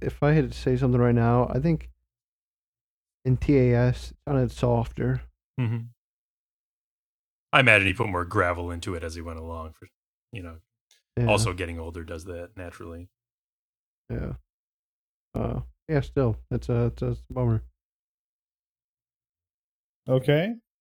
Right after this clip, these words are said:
Speaker 3: Well, uh, some less bummer news. Uh, Remedy is co-publishing and co-developing Control Two with five oh five Games. This was previously known as Codename Heron.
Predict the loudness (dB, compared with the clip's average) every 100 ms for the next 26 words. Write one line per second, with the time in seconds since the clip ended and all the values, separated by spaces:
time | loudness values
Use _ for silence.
0 | _ _ _ _ 4 4 4 0 2 4
1 | 4 2 4 4 4 -4 -16 _ _ _
2 | _ _ 2 6 6 6 6 4 2 -4
3 | -10 -18 _ _ _ _ _ -2 0 4
4 | 4 6 4 2 -2 -6 -6 -6 2 2
5 | 4 4 2 0 0 0 2 4 4 4
6 | 4 4 2 0 0 0 0 0 -2 -2
7 | 0 0 -4 -10 _ _ _ _ _ -8
8 | 0 0 0 0 2 2 2 2 2 2
9 | 0 2 0 -4 -6 -6 -6 -4 -2 -2
10 | -2 -2 0 0 -2 -6 -10 -6 -4 -2
11 | -4 -4 -6 -10 -8 -4 -4 -4 -8